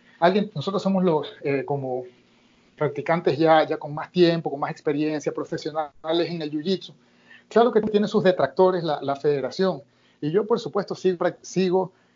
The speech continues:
eh, haciendo mi carrera siempre pensando en no depender de la federación, ni que mis alumnos en realidad no la necesiten para nada, pero debo decir que este organismo fue conformado por gente cuyo legítimo interés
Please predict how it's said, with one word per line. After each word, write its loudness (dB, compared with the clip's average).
eh, 4
haciendo -2
mi 0
carrera 4
siempre -2
pensando 0
en -4
no 2
depender 0
de -2
la 0
federación, -6
ni -2
que -2
mis -6
alumnos -2
en -4
realidad 2
no 2
la 6
necesiten -2
para -4
nada, 0
pero 0
debo -4
decir -6
que -10
este -8
organismo -4
fue 0
conformado 0
por 0
gente -2
cuyo -2
legítimo 0
interés 2